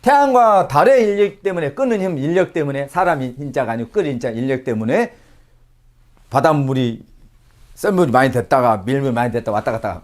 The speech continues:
바닷물의 조위, 바닷물 위치에 영향을 미치는 거죠. 달과 태양의 인력이.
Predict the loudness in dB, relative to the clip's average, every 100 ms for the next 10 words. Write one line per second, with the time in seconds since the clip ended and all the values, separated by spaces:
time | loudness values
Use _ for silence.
0 | -10 -4 0 0 -2 -4 -4 0 -2 -2
1 | -14 -20 _ -2 2 4 2 -2 -6 _
2 | _ -2 0 0 -2 -4 -2 0 2 2
3 | 2 0 -2 -4 -4 -4 -8 _ _ -2
4 | 2 2 2 0 0 -2 -6 -6 0 2
5 | 2 2 2 0